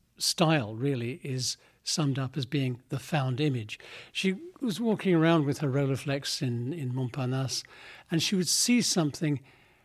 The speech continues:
and see it in a way that nobody else had seen it, and she would just use the camera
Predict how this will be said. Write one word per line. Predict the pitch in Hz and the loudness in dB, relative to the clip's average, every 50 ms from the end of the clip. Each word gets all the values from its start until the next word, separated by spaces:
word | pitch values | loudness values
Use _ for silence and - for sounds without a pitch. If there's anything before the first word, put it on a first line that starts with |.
| _ _ _ _ _ _ _ _ _ - | _ _ _ _ _ _ _ _ _ -4
and | - 165 143 | -4 -2 0
see | - - - 220 247 | 0 2 4 4 4
it | 247 - | 4 2
in | 208 226 | 2 2
a | 202 | 4
way | 180 160 180 180 180 175 165 | 4 6 6 6 8 6 4
that | 135 143 143 - _ _ _ _ _ - | 2 0 -4 -6 _ _ _ _ _ -4
nobody | 185 156 160 190 214 190 202 202 208 202 | 0 2 2 4 4 2 2 0 0 0
else | 175 165 156 - - - | 0 0 0 -2 -4 -6
had | 143 113 | -6 -6
seen | - - - 131 117 110 | -6 -4 -4 -4 -4 -6
it, | 107 117 - - _ _ _ _ _ _ _ _ _ _ - | -8 -10 -14 -18 _ _ _ _ _ _ _ _ _ _ -4
and | 170 160 151 | -2 -2 -2
she | - - 185 | 0 0 0
would | 175 175 - | 0 2 2
just | - 214 - - - - | 0 0 -2 -2 -4 -2
use | 180 170 185 208 214 220 190 - - - | 2 2 4 4 4 2 0 0 -2 -4
the | - 185 | -6 -8
camera | - - 175 185 180 170 151 135 117 107 | -6 -2 0 2 2 2 2 0 -2 -4